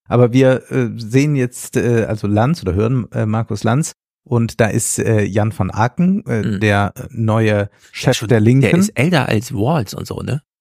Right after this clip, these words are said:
Speaker 1: Wirklich?
Speaker 2: Ja. Der ist zweiundsechzig
Speaker 1: Sieht so
Speaker 2: oder
Speaker 1: frisch aus.
Speaker 2: dreiundsechzig. Ja, ja. Ich war auch überrascht. Ich dachte,
Speaker 1: Toll.
Speaker 2: der ist doch so irgendwie Mitte vierzig oder so. Nein,
Speaker 1: Ja.
Speaker 2: der ist so alt wie Brad Pitt.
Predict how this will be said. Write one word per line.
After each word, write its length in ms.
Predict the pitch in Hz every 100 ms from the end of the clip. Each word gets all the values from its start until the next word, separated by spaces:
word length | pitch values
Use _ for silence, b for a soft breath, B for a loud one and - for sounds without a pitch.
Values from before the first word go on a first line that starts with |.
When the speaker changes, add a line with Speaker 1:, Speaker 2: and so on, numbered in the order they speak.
| _ _ _ _ _ _ _ _ _ -
Speaker 1:
Wirklich? 540 | 143 - 180 127 -
Speaker 2:
Ja. 160 | 135 143 _ _ _ _
Der 40 | 117
ist 120 | -
zweiundsechzig 380 | 113 123 131 -
Speaker 1:
Sieht 80 | 110
so 40 | 101
Speaker 2:
oder 80 |
Speaker 1:
frisch 40 | 143
aus. 120 | 120
Speaker 2:
dreiundsechzig. 500 | 117 123 - 107 - -
Ja, 100 | 120
ja. 220 | 120 113 _ _ _ -
Ich 60 |
war 80 | 107
auch 120 | 120
überrascht. 400 | 107 82 87 - -
Ich 80 |
dachte, 160 | - 143
Speaker 1:
Toll. 80 | 123
Speaker 2:
der 120 | 95
ist 120 | -
doch 80 | -
so 180 | - 98
irgendwie 240 | 92 156
Mitte 200 | 147 -
vierzig 320 | - 135 -
oder 120 | 98 104
so. 140 | 104
Nein, 160 | 127 160
Speaker 1:
Ja. 60 |
Speaker 2:
der 60 | 123
ist 60 |
so 60 | 113
alt 160 | 127 147
wie 100 | 131
Brad 260 | 127 120
Pitt. 260 | - 220